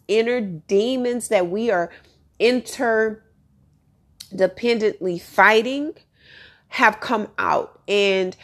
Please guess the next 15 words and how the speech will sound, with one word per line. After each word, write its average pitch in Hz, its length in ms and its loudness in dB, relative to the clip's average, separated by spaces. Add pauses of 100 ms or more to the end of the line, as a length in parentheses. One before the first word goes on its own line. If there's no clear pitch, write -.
(160)
we 240 260 -2
have 247 180 0
had 208 320 -2
to 214 160 -6
be 190 220 -4
forced 190 760 -2
to 185 120 -4
face 175 600 -4
our 185 180 2
village, 214 760 -2
the 175 120 -4
village 180 400 -2
that 175 180 0
we 175 240 -4
lack 160 560 2